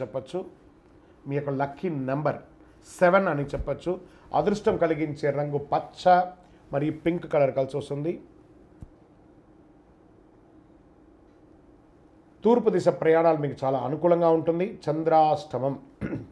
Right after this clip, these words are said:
మార్చి పది మూడు రెండు వేల ఇరవై నాలుగు ఎనిమిది గంటల నలభై నిమిషాల రాత్రి నుండి పన్నెండు మూడు రెండు వేల ఇరవై నాలుగు ఎనిమిది గంటల ఇరవై తొమ్మిది నిమిషాల రాత్రి వరకు చంద్రాష్టమం ఉంది.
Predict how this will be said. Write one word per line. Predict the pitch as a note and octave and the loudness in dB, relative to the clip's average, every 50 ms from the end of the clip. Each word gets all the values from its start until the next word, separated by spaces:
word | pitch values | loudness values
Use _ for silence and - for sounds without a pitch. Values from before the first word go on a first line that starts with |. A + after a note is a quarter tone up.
| - _ _ _ _ _ _ _ _ _ _ - - - - - - - - - - - - | -20 _ _ _ _ _ _ _ _ _ _ -20 -20 -20 -20 -20 -20 -20 -20 -20 -16 -2 4
మార్చి | D#3 F3+ A3+ B3 A#3+ - A#3 | 6 8 8 8 6 4 4
పది | - - F#3+ F3+ G#3 A3+ A3+ | 6 6 6 6 6 2 2
మూడు | G#3 F#3 F3 F#3 G3+ G#3 | 2 2 2 4 4 4
రెండు | G3+ F3 F3 F#3 | 4 4 4 4
వేల | G3+ G3 F3+ | 4 4 6
ఇరవై | F3 E3+ F3 G3 G3+ | 6 6 6 6 4
నాలుగు | G3 F#3+ F#3+ G3 G3+ A3+ | 2 4 2 2 2 2
ఎనిమిది | G3+ E3 E3+ G3+ A3+ A3 A3+ | 2 2 2 2 2 0 2
గంటల | G#3 G#3 G3+ G#3 G3+ | 2 0 2 2 2
నలభై | F#3+ F#3 F3+ F3+ F3+ F#3 | 2 4 4 4 4 2
నిమిషాల | F3+ F3 F3 - F#3 F3+ E3+ D#3+ | 0 -2 -2 0 0 2 2 2
రాత్రి | D3 C#3+ D3+ D3 - D#3+ E3 | 2 0 0 0 -2 -2 -2
నుండి | D#3 D#3+ E3 E3+ A3 A#3+ A#3+ - - - - - - - - - | -2 -2 -2 -2 -4 -6 -8 -16 -20 -20 -20 -20 -20 -6 0 2
పన్నెండు | F#3 G3 A3 A#3 A#3+ A#3+ A#3+ | 2 4 4 2 4 8 8
మూడు | B3+ C4 A#3 G#3 F3+ F3+ F#3 F#3+ | 8 8 6 2 2 2 4 4
రెండు | G3 F3 E3 E3+ F3 | 4 4 4 4 4
వేల | F3+ E3 | 4 6
ఇరవై | D#3+ D#3+ D#3+ D#3+ E3+ | 6 6 4 2 2
నాలుగు | E3 D#3+ D#3+ E3 F#3 | 2 2 0 0 0
ఎనిమిది | F#3+ D#3+ D#3+ F#3 G#3 G#3+ F#3 | 0 0 2 0 0 -2 -2
గంటల | G3 F#3 F#3+ G3 | -2 -2 0 0
ఇరవై | F3+ D#3+ D#3 E3 F3 | 0 2 2 2 0
తొమ్మిది | E3 - E3 D3+ D#3 C#3+ | 0 -2 -4 -4 -4 -4
నిమిషాల | D3 C#3+ C#3+ C#3 C#3 C3+ C3 | -4 -4 -4 -2 -4 -2 -2
రాత్రి | C3 B2+ B2 - C#3 | -4 -4 -4 -4 -4
వరకు | C3+ C3+ C3 C3 - F#3 F#3 - C#3 | -2 -2 -2 -2 -4 -8 -6 -4 -4
చంద్రాష్టమం | C3 C3+ D3 D3+ D3 C#3+ - D3 C#3 | -4 -2 -2 -2 -2 -2 -4 -6 -6
ఉంది. | C#3 D3 F3 G3 G3 | -6 -6 -6 -6 -6